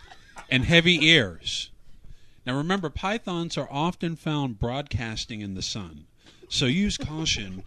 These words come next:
<laughs> when hiking through misshapen areas. If you do come across a python, do not try to redact closer. Move away face-fuckingly,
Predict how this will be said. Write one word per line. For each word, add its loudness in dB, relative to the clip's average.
<laughs> -18
when -4
hiking -2
through -6
misshapen -2
areas. -8
If -10
you -2
do -4
come -8
across -6
a -10
python, -14
do -12
not -12
try -10
to 0
redact -10
closer. -10
Move 2
away 0
face-fuckingly, -6